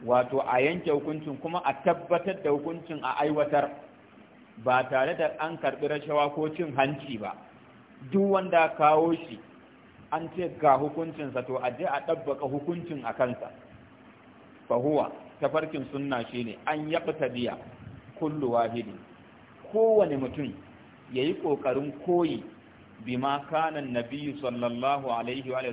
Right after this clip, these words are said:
sallama yaf'alu fiha, da irin abin da Annabi sallallahu alaihi wa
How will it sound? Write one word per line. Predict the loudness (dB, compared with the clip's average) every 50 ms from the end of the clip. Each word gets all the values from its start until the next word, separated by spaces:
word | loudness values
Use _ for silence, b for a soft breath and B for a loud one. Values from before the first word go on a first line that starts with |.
| -6
sallama | -6 -6 -6 -6 -4 -4 -4
yaf'alu | -4 -4 -4 -2 0 0 0 -2 -6
fiha, | -6 -8 -8 -8 -10 -12 -12 -14 -16 -20 -20 -20 -20 -20 -20 -20 -20 -18 -10 -10
da | -8 -6 -4
irin | -4 -2 -2 -2 -4 -2
abin | -4 -4 -4 -4 -6 -4
da | -4 -4 -4
Annabi | -4 -4 -4 -6 -6 -8 -8
sallallahu | -6 -4 -4 -4 -4 -6 -4 -2 -2 -2 -2 -2 -2
alaihi | -4 -4 -4 -4 -6 -6 -6 -6
wa | -4